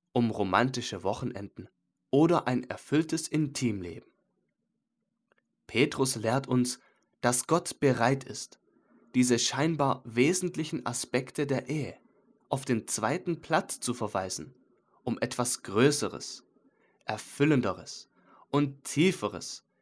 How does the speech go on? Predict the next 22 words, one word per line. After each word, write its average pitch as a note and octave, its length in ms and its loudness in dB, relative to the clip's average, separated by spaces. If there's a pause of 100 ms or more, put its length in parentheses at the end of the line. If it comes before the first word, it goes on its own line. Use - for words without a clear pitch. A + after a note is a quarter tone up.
(140)
in A#2+ 120 2
unserem G2 360 0
Leben B2+ 360 4
zu C3 180 0
schaffen. - 460 -4 (920)
Echten B2+ 540 0
Glauben. F#2+ 520 -6 (1400)
Das - 600 -2
ist - 300 2
es, - 360 -10 (580)
worum C3+ 260 4
es C#3 220 2
Gott D#3 280 2
geht C#3 340 4 (240)
inmitten D#3 560 2 (160)
aller E3 300 8
schmerzlichen B2 840 -2
Erfahrungen, G#2+ 800 -2 (500)
die C3+ 120 -2
uns C3 320 -2
zweifeln A2+ 640 -2
lassen, G2 400 -4